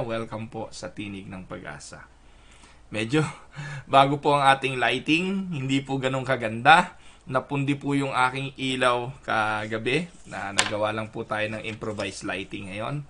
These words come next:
At, ah, welcome po uli, mga kapatid. Sa araw pong ito, ipagpapatuloy po natin uli ang subject natin na sinimulan about obedience. At kahapon po, nakita natin yung benefits, yung mga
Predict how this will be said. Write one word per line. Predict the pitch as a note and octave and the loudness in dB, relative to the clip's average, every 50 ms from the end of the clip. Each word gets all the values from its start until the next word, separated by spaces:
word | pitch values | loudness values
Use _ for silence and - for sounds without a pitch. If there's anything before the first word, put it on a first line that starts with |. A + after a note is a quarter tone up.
| - - - - - - - - - | -16 -20 -20 -20 -20 -20 -18 -14 -6
At, | - G#2 A2 A2+ A2+ - - | -4 -2 -2 -2 -2 -2 0
ah, | A2+ A2+ A2+ A2+ A2 A2 A2 A2+ | 2 2 4 2 2 0 -2 -2
welcome | B2 B2+ C3+ C3+ D3+ D3 D3 - | -2 -2 0 0 0 -2 -2 -2
po | D#3+ D#3 D#3 | -4 -4 0
uli, | E3 F#3 G3+ | 2 2 2
mga | G3 F#3 F3+ F#3 F#3 E3 F3 E3+ | 2 2 2 2 4 4 4 4
kapatid. | E3+ F3 F3 - A#3+ B3 F#3 D3 C#3 - - - - - - - - - - - | 2 2 0 0 -2 -2 -2 -4 -6 -10 -16 -20 -20 -20 -20 -20 -20 -20 -20 -18
Sa | - - - - D3 C#3+ C#3+ | -14 -4 2 6 8 8 8
araw | D3 D3+ D#3 D3+ | 8 6 4 0
pong | D3 E3 D#3+ D#3 | -2 -4 -4 -4
ito, | D#3+ D3 E3+ E3+ E3+ F3 F#3 F#3 F#3+ | -2 2 4 6 8 8 8 8 6
ipagpapatuloy | F3+ E3+ E3 D#3+ D3 C#3+ F#3+ F#3 F#3 F#3 G#3 G3+ - A#3 A#3 A#3 A#3 A#3 A3 | 6 4 0 -2 -2 0 0 2 2 2 0 -2 -2 -2 -2 -2 -2 -4 -4
po | - - A3 G#3+ | -4 -4 -2 2
natin | G#3 G3 F#3+ F#3 G3 F#3+ C#3+ - | 6 6 6 4 2 -4 -4 -4
uli | D#3+ D#3+ D#3+ F3 | -2 -2 -2 -2
ang | F#3+ F#3+ F#3 F#3+ F3+ | -2 -4 -4 -4 -2
subject | - - F3 D3 C#3 C3+ C3+ D#3+ D#3 - | 0 2 2 2 2 0 -4 -6 -6 -4
natin | D#3 D3+ C#3 C3+ C#3 - C3 C#3+ E3 F#3 F3 | -2 0 0 0 0 -2 -2 -2 -2 -2 -4
na | D#3 C#3+ | -4 -4
sinimulan | - D#3 C#3+ C#3 C3 B2+ B2+ C3 C3+ C#3+ D3 | -4 -4 -4 -4 -4 -4 -2 -2 -2 -2 -2
about | B2+ B2+ A#2+ A2 G#2+ A2+ A2+ A2+ - | -4 -2 0 0 0 0 0 -2 -6
obedience. | - C#3+ D#3 D#3+ G3+ G3 D3+ C3+ A2+ G#2 F#2+ D#2+ D#2 E2 - - - - | -8 -10 -8 -8 -8 -8 -6 -6 -4 -6 -6 -8 -10 -12 -12 -12 -12 -12
At | E2 - - | -14 -10 -6
kahapon | A#2 B2 C#3 C#3 C#3 C3+ D#3+ D#3 D3 D#3 | -2 4 6 6 6 6 2 -2 -2 2
po, | A3 A3+ G#3+ | 2 4 4
nakita | F#3+ D#3+ D#3+ D3+ C#3+ D#3 | 4 2 0 -2 -2 0
natin | D#3 D3+ C#3+ C#3+ C#3+ D3+ D3+ D3+ | 0 0 0 0 0 -4 -4 -4
yung | D3+ D3 C3+ B2+ | -4 -4 -2 -2
benefits, | B2 B2 B2 B2 - F#3+ G3 F#3+ - - - - - - | -2 -2 -4 -4 -2 -2 -2 -2 -2 -6 -8 -8 -8 -10
yung | C3 B2+ B2+ | -10 -10 -8
mga | B2 C3 C#3 C#3+ C#3+ D3 C#3 C#3 C#3 | -8 -6 -6 -2 -2 -2 -2 -2 -4